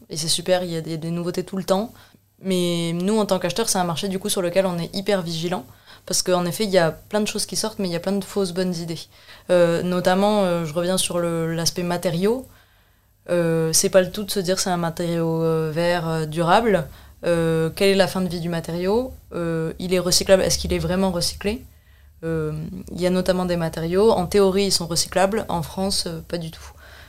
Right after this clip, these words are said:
Euh, donc nous on fait très attention à ça parce qu'en fait, euh, on peut facilement aller vers une fausse bonne idée. Et donc, euh, Bini nous a apparu, voilà, comme, euh, oui, il y a ce,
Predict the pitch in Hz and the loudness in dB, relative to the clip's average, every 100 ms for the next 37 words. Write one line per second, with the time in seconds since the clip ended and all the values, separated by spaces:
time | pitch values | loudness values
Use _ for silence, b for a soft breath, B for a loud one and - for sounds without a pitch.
0 | B 180 175 170 165 170 226 214 165 - | B 4 4 4 0 2 2 2 0 0
1 | 220 208 196 185 190 180 196 233 - 175 | 4 4 4 2 0 2 2 2 0 -2
2 | 175 165 196 196 175 160 160 165 180 - | -2 -4 -4 -2 -2 -2 -4 -4 -4 0
3 | 202 - 190 196 214 190 180 185 170 165 | 2 2 2 2 2 2 0 0 0 0
4 | 165 160 - 185 175 180 175 165 156 b | 0 -4 -4 -6 -2 -2 -2 -4 -8 b
5 | b b b _ 165 170 160 175 165 151 | b b b _ -8 -4 -4 -2 -6 -8
6 | 160 165 160 214 208 185 170 165 175 196 | -12 -8 -2 2 2 4 2 2 2 2
7 | 214 185 180 160 - 180 170 165 B B | 2 4 4 2 0 0 0 -4 B B
8 | B B _ 185 233 220 185 175 - 170 | B B _ -2 2 6 8 8 4 4
9 | 165 165 | 4 2